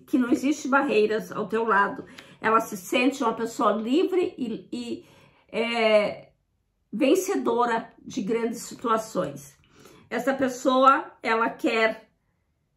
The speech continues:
resolver questões pessoais, né?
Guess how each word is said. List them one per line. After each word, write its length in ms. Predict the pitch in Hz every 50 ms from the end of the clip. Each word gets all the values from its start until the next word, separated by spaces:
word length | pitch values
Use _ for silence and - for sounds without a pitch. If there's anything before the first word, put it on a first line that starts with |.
| _ _ _ _ _ _ _ _ _ _ _ _ _ _ _ _ _ _ _ _ _ _ _ _
resolver 640 | _ - 254 262 - 269 247 247 262 240 247 254 254
questões 720 | - 320 - - - - 247 214 220 226 277 311 - - -
pessoais, 880 | - - 214 208 - - 233 190 180 175 185 208 311 370 381 - -
né? 300 | - - 196 214 359 440